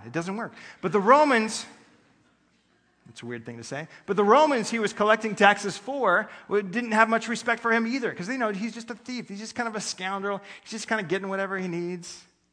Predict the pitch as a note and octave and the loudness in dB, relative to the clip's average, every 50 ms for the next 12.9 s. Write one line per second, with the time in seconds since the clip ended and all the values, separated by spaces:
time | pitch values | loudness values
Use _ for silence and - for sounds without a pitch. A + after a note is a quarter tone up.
0 | _ _ _ B2+ F#3 A#3+ A3 E3+ C3+ B2+ B2+ - - F#3+ G#3+ G3+ - _ _ _ | _ _ _ -8 -6 -4 -4 -4 -4 -6 -8 -10 -12 -12 -12 -14 -18 _ _ _
1 | _ _ _ - - - - F3+ G#3 G#3+ G3 C#4 C4+ - A#3+ A3 F3 D#3+ F#3 - | _ _ _ -20 -20 -6 0 0 0 2 2 0 -2 0 -2 -2 0 -2 -2 -2
2 | - - B3+ B3+ - - G#3 - - A3+ G#3+ G3 - - G#3+ A#3+ B3+ A#3+ A#3+ - | -2 -4 -4 -4 0 -2 -2 -2 0 -2 -4 -4 -2 -2 -2 -2 0 0 -2 -2
3 | - - F3 D#3+ D3+ D3+ - - - D3+ - - - E3 D3+ D3 C#3+ C#3 - - | -2 -2 -2 -2 -2 -2 -6 -8 -8 -8 -8 -4 -2 -2 -2 -2 -4 -6 -8 -10
4 | D#3+ C#3 B2 - A#2 A#2 C3 D3 C#3 _ _ - - - - - - F3 F3 F3 | -10 -10 -10 -12 -12 -14 -14 -16 -18 _ _ -20 -20 -20 -18 -6 -6 -4 -2 -2
5 | G3+ G3 F#3+ F3+ G3 F#3+ E3 D#3+ F3 E3+ - - A3 B3+ A#3+ - - - - - | -2 -2 0 -2 -4 -4 -2 -4 -6 -6 -4 -2 -2 -2 -2 -4 -10 -10 -4 -2
6 | F3 D#3+ E3 D#3 C#3 - - - - _ - G3 G3+ G3+ F#3+ D#3+ C#3 C#3 G3+ G#3 | -2 -2 -2 -2 -6 -10 -16 -20 -20 _ -8 -2 0 0 -2 -2 -2 -2 0 0
7 | G#3 G3 F3+ F3+ F3+ F3 - - - _ _ C#3+ F3 G3+ G3+ G3 - - A2 G2+ | 2 0 0 -2 -6 -8 -12 -16 -20 _ _ -4 -2 -2 -2 -4 -6 -10 -16 -18
8 | - _ _ _ _ _ _ _ _ _ E3 G3+ A#3+ B3 B3 A3+ - - G#3+ A#3+ | -20 _ _ _ _ _ _ _ _ _ 2 4 4 6 6 4 4 2 -2 -2
9 | G#3 - - - B3 A#3+ B3 B3 A3+ G3 F#3 G#3+ A3+ A3 A3+ G#3+ G#3 A3 A3 A3 | -4 -4 -2 -4 -4 -2 -2 -6 -6 -2 -2 -2 -2 -2 -2 -2 0 0 0 0
10 | F#3 F3+ - - - - - - F3+ F#3 F3 D3 C#3+ G#3 A3 A3+ A3 G#3+ G3+ F#3+ | -2 -6 -8 -10 -14 -16 -8 -4 -2 -2 -2 0 0 0 0 0 -2 -2 -2 -2
11 | - G#3+ G3+ G3 D3+ D#3+ F3+ G3 F#3+ - - - - G#3 A3 A3 G3+ D3 D3+ C3+ | -2 -2 -4 -4 0 0 0 0 0 -4 -6 -8 -6 -4 -2 -2 -2 -4 -6 -8
12 | A#2+ C3 D3 F3+ F#3 G3 F#3+ - F3+ D#3 - - - A3 A3 G3 D#3+ C#3+ - | -8 -4 0 0 0 0 0 -4 -10 -10 -10 -8 -4 -4 -4 -4 -6 -10 -10